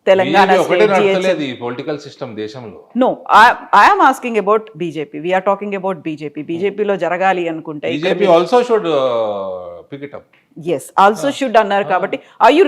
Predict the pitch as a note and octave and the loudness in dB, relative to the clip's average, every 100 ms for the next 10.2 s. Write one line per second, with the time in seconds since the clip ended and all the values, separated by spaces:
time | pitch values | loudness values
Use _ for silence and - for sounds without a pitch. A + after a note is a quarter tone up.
0 | B3+ C4+ E4 D4+ F4+ - A3 E3+ D#3 - | 6 4 2 0 0 6 6 6 2 -10
1 | - F3+ E3 G3 G#3 A#3+ G#3 G#3+ G#3 G3+ | -8 -4 -2 -2 -4 -2 0 4 6 6
2 | F3 D#3 D#3 E3 D3+ D3+ D#3+ E3 E3 E3 | 2 -2 -2 -6 -8 -8 -10 -10 -8 -8
3 | D3+ C3 B2 A2+ _ B2 A2+ A2 G2 _ | -10 -12 -16 -20 _ -20 -20 -20 -20 _
4 | G2 _ _ _ _ _ _ _ _ _ | _ _ _ _ _ _ _ _ _ _
5 | _ _ _ - G4 - B4+ - - - | _ _ _ 2 4 4 2 2 -12 -10
6 | - A3+ B3 F4+ - F#4+ E4+ D4+ - - | -4 4 8 8 6 6 8 8 4 -4
7 | - - E4 C#4+ D#4 - D4 - F#4+ D4+ | -6 4 6 6 4 4 4 6 4 6
8 | B3 D4 D#4+ F4+ F#4 G3+ G3 G3 A#3+ F4+ | 8 8 6 6 6 4 2 6 6 8
9 | B4+ G3+ F#3+ F#3+ A#3+ B3 C4+ F4+ - F4+ | 6 4 0 0 6 10 10 8 6 4
10 | D4+ A#3 | 8 8